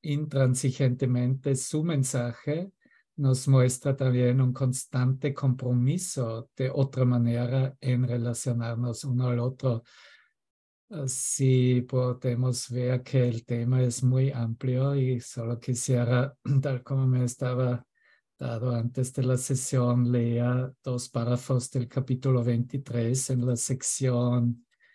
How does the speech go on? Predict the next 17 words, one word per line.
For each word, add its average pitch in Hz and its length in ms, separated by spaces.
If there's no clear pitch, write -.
tres, 123 840
eh, 139 120
párrafo 127 540
tres 120 400
y 131 80
cuatro. 131 600
Y 139 160
aquí 123 480
Jesús 127 560
dice, 123 640
La 127 200
salvación 127 1120
no 127 380
transige 131 1040
en 131 260
absoluto. 123 960
Transigir 127 1040